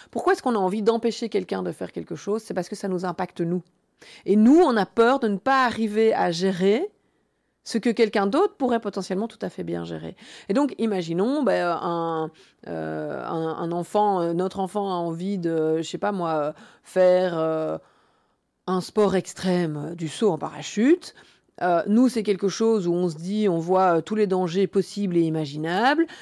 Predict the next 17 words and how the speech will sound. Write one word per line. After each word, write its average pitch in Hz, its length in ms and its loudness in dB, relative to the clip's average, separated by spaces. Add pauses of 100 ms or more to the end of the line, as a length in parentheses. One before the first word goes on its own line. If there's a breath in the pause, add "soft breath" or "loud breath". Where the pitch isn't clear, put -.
(140)
et 196 140 6
on 202 140 2
va 190 260 4
le 170 100 4
décourager 185 480 0
en 202 60 -4
disant, « 180 220 -6
T'imagines 156 440 -6
pas, 170 360 0
ça 165 100 -10
coûte 156 180 -12
super - 300 -12
cher, 175 460 -2
en 165 80 -8
plus 175 100 -16
tu - 140 -14
vas 165 100 -2